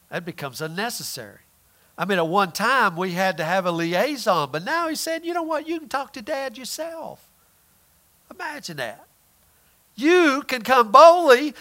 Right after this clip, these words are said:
and talk to Dad yourself. "For the Father himself loveth you." That word there means, it means he's fond of you.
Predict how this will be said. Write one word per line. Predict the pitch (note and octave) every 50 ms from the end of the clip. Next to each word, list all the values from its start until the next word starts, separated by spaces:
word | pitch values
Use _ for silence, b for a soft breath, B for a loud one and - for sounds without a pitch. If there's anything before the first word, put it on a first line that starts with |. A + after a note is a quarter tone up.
| B B
and | B - G#3
talk | - C#4+ D4+ D#4 D#4 D#4
to | C4
Dad | B3 G#3 C#4+ D4 D#4+ E4+ E4+ D4 C4 C#4 D#4
yourself. | C#4 C#4+ D4+ - - E4+ F4 F#4 F4 F#4 C4+ - - - - - _ _ _ _ _ _ _ _ _ _ _ _ _ _ _ _ _ _ _ _ _ _ _ _ _ _ b b b b b b b b b b b b
"For | b - B3 B3
the | A#3 A#3+
Father | - - C#4 C#4 D4+ E4 D#4+ D4+ D4+ C#4+
himself | C4 C4+ C#4+ D4 C#4+ - - - D4+ D#4 D#4 D4+ -
loveth | F4 B3+ A#3+ A3+ B3 C#4+ D#4+ E4+ E4 D4 C4 A#3 - -
you." | G#3 F#3+ F3+ F3
That | D#3 B3 D#4 D#4 D4
word | D4 D#4 E4+ F4 F4 E4+
there | - B3 A#3 B3+ C4
means, | C4 C4+ C#4 C#4+ B3+ G#3 G#3+
it | D4+ C4 B3 B3+ B3+ C#4 C4 B3 A#3+
means | B3 B3 B3 A#3+ G3+ -
he's | A3 G#3 - -
fond | - A3+ G#3 G3 F3 D3+ C3 A#2
of | A#2 G2+ G#2 -
you. | -